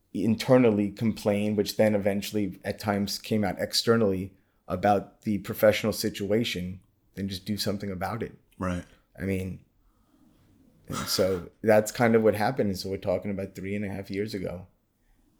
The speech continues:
Speaker 1: And, uh, again, the challenge is a small business that I talk to you about and other people.
Speaker 2: Mm-hmm.
Speaker 1: I have the same thing.
Speaker 2: Mm-hmm.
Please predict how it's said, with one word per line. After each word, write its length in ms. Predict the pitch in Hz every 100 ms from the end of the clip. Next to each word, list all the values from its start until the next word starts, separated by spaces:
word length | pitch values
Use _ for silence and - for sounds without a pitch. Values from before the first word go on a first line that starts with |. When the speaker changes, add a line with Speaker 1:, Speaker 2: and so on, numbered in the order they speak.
| -
Speaker 1:
And, 340 | 80 64 71
uh, 200 | 69 - - _ _ _ -
again, 260 | 113 117
the 80 | 117
challenge 380 | 113 110 113 110
is 80 | 104
a 60 |
small 260 | - 110 98
business 360 | 110 104 107 101
that 120 | 92
I 140 | 101
talk 400 | 101 - 110 110
to 80 | 120
you 340 | 110 120 120
about 300 | 117 120 113
and 120 | 98 107
other 180 | 113
people. 360 | 113 113 117 113
Speaker 2:
Mm-hmm. 280 | 104 95 104
Speaker 1:
I 120 | 127
have 140 | 139 120
the 60 | 110
same 280 | 101 90
thing. 220 | - - - _
Speaker 2:
Mm-hmm. 300 | 101 101 120